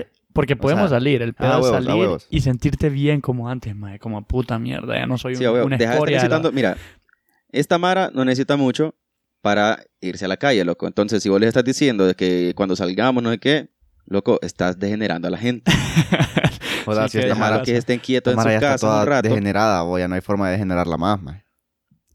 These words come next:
Speaker 3: Tienes razón, la verdad, tienes razón.
Speaker 1: Tienen que tomar el ejemplo de estos manes de, de Nueva Zelanda, ma.
Speaker 2: Imagínate,
Speaker 1: Los hijos de
Speaker 2: bo.
Speaker 1: puta ya tienen cero
Speaker 3: Porque
Speaker 1: casos.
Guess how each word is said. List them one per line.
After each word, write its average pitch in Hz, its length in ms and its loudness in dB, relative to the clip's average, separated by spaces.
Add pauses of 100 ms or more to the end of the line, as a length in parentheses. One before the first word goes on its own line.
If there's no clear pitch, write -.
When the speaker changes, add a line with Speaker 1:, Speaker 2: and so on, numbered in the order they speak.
(300)
Speaker 3:
Tienes 123 180 2
razón, 101 260 2
la 71 60 -2
verdad, 76 220 -4
tienes 98 180 -4
razón. 92 300 -6 (260)
Speaker 1:
Tienen 120 240 -2
que 127 100 0
tomar 117 260 0
el 117 120 2
ejemplo 117 340 -2
de 110 60 -2
estos 107 200 -6
manes 113 300 -2
de, 110 300 -6 (560)
de 117 100 2
Nueva 104 180 4
Zelanda, 120 420 2
ma. 110 320 -4 (580)
Speaker 2:
Imagínate, 107 340 0
Speaker 1:
Los 98 120 2
hijos 117 120 2
de 120 80 2
Speaker 2:
bo. 82 80 -4
Speaker 1:
puta 123 320 0
ya 120 140 0
tienen 127 340 0
cero 147 480 0
Speaker 3:
Porque - 120 -2
Speaker 1:
casos. 139 180 0